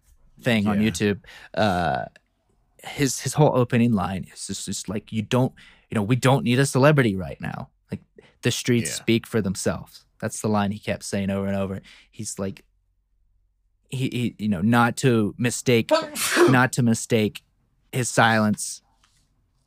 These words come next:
Speaker 1: for acceptance of the problem or indifference, but that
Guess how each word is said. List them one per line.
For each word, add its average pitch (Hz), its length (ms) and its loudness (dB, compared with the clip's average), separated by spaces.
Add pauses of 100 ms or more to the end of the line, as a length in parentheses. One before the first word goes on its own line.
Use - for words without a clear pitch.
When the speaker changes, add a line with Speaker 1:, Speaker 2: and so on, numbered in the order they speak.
(100)
Speaker 1:
for - 160 -2
acceptance 110 580 -2
of 104 100 0
the 104 60 -4
problem 104 540 0
or 104 360 0
indifference, 101 680 -4
but 98 240 -4
that 95 300 -2